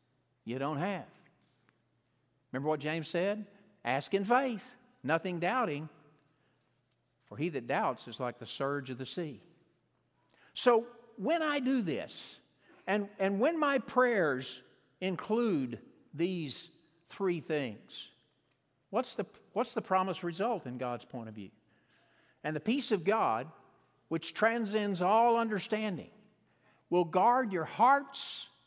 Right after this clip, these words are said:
and your minds in Christ Jesus." That sounds like when I'm stressed, I can be at peace in my mind and heart. That's exactly the promise, if we go about it the way He asks us to.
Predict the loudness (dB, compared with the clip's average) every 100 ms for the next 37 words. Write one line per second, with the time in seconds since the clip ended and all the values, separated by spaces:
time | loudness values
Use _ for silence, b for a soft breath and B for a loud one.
0 | _ -6 -2 2 4 6 4 2 -4 -4
1 | 0 0 -2 -6 -6 -10 -18 -20 -20 _
2 | b b b 2 2 4 2 2 4 4
3 | 4 -2 -20 -20 -20 _ _ -2 2 4
4 | 2 0 2 6 6 6 0 -6 2 2
5 | 2 -4 2 0 0 -4 -4 -6 -12 -16
6 | -10 -6 -2 0 2 0 0 -2 -2 0
7 | -2 -6 -6 -6 -6 -10 -2 0 0 -4
8 | -8 -4 -4 -4 -8 -18 -20 -20 _ _
9 | _ _ _ _ _ _ 2 2 2 -4
10 | -4 -6 -12 -20 _ -4 -2 0 0 0
11 | -2 -2 0 0 -4 -4 -4 -6 -14 -14
12 | -14